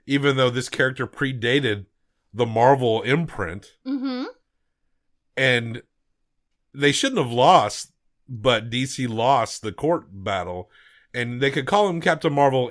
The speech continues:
Speaker 1: i-, within the comics, but not on the covers.
Speaker 2: That's insane.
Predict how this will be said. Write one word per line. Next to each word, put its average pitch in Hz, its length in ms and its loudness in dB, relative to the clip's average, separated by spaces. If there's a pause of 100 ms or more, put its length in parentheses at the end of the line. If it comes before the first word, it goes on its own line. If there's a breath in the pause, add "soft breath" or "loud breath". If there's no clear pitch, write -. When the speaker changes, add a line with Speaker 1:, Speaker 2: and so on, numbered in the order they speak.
Speaker 1:
i-, 127 100 -4
within 127 360 -2
the 175 80 -4
comics, 185 460 -4
but 120 200 -4
not 117 200 0
on 104 100 -2
the 92 100 -10
covers. 80 640 -12
Speaker 2:
That's - 240 -4
insane. 208 520 -12